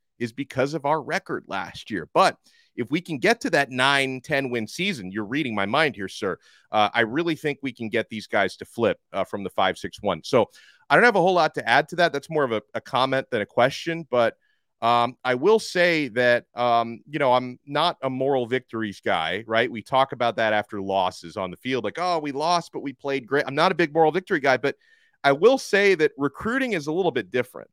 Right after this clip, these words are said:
okay? Um, if you come in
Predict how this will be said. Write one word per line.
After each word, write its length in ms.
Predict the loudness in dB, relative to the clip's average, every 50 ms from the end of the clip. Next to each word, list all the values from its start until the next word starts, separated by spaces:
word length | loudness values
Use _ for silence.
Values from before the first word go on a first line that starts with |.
| _ -6
okay? 520 | -6 -4 2 4 4 4 4 2 0 -4 -8 _ _ _ _ _ _ _ _ _
Um, 580 | 0 2 2 4 4 4 2 0 -2 -6 -12 -16 _ _ _ _ _ _ _
if 160 | -4 -4 -4 -4
you 160 | -6 -8 -8
come 360 | -8 -6 -4 -4 -2 -2 0
in 280 | -2 -2 -2 -2 -6